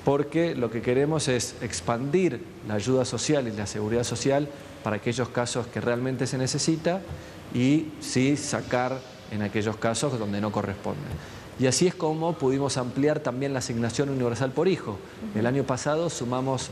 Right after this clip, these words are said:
Speaker 1: más de doscientos ochenta mil niños a la asignación universal por hijo, que se trataba de niños de alta vulnerabilidad, que fuimos a buscarlos, salimos fuera de la oficina de anses para ir a buscarlo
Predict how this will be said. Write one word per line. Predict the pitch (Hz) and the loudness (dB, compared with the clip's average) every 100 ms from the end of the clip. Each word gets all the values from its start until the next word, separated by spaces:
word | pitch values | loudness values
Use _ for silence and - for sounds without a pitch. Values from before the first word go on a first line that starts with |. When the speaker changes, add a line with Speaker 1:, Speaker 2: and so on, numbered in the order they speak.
| 113 | 0
Speaker 1:
más | 143 | 2
de | 147 | 2
doscientos | 139 123 - 165 160 139 | 2 2 2 0 0 -2
ochenta | 123 117 117 | -2 0 2
mil | 135 139 151 | 2 2 4
niños | 180 165 165 170 - - - - | 4 4 2 0 -4 -14 -14 -6
a | 113 | -2
la | 110 | 0
asignación | 117 113 110 127 | 0 0 2 2
universal | 127 123 143 131 | 2 2 2 2
por | 147 | 2
hijo, | 160 175 175 - - - | 2 0 -4 -6 -14 -8
que | 117 | -4
se | 123 | 0
trataba | 123 120 143 139 | 2 2 2 2
de | 139 | 2
niños | 151 156 131 | 0 0 2
de | 135 | 4
alta | 151 147 131 | 2 2 0
vulnerabilidad, | 123 117 110 104 104 104 98 - - - - | 0 0 0 2 2 2 0 -4 -12 -14 -4
que | 113 | -2
fuimos | - 143 147 135 | 2 2 2 2
a | |
buscarlos, | 127 123 - 160 151 147 | 0 0 2 2 0 -4
salimos | 117 120 127 | -2 -2 -2
fuera | - 151 175 | 0 2 4
de | 151 | 4
la | 131 | 2
oficina | 123 131 147 | 0 -2 0
de | |
anses | 139 139 165 - - - - - | 0 2 0 0 -8 -14 -16 0
para | 120 120 | 2 4
ir | 127 | 4
a | |
buscarlo | 123 110 131 127 135 143 | 2 0 0 0 0 -2